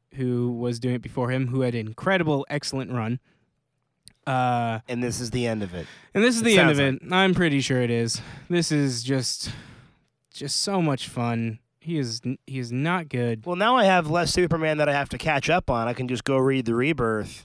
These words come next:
Speaker 1: Yeah. Let's see.
Speaker 2: <laughs> I don't have to worry about reading Bendis.
Speaker 1: Uh, he had Flash say the word, um, "Maybe he's full of caca-poo-poo."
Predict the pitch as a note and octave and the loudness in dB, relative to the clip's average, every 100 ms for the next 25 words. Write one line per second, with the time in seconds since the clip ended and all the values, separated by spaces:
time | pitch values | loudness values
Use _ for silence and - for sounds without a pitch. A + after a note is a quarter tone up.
0 | _ - B2+ A2+ A#2 _ _ - C3+ - | _ -8 -6 -6 -12 _ _ -10 -10 -6
1 | B2+ A2+ F3+ E3 D#3 E3 D3 D3+ C#3+ B2+ | -4 0 2 2 2 0 0 0 0 -2
2 | B2+ B2+ A#2 B2+ A#2 D#3+ D#3+ D3+ D3 C#3+ | -2 -2 -4 -4 -2 0 4 4 4 4
3 | C#3 C3+ B2 - _ _ _ _ _ - | 2 2 -2 -6 _ _ _ _ _ -6
4 | D#3+ F#3+ F3 - E3+ F#3 F#3 - F3 E3 | 2 2 2 0 2 2 0 0 0 2
5 | D#3+ C#3 C#3+ C#3 C3+ C3+ B2 - _ _ | 2 2 2 2 0 -2 -6 -12 _ _
6 | _ _ _ _ _ _ _ _ C3+ C3 | _ _ _ _ _ _ _ _ -6 -4
7 | B2 B2 B2 A#2+ A#2 A2+ A#2 - _ _ | -2 -2 -2 -2 -2 -4 -6 -12 _ _
8 | _ C3+ D3 D#3+ D#3+ C3+ D#3 - - D3+ | _ 0 2 4 2 2 -2 -4 -2 2
9 | C#3+ A#2+ - C#3+ C#3 B2+ C3+ A#2+ - A2 | 2 -2 -4 -4 -4 -2 0 -2 -2 -6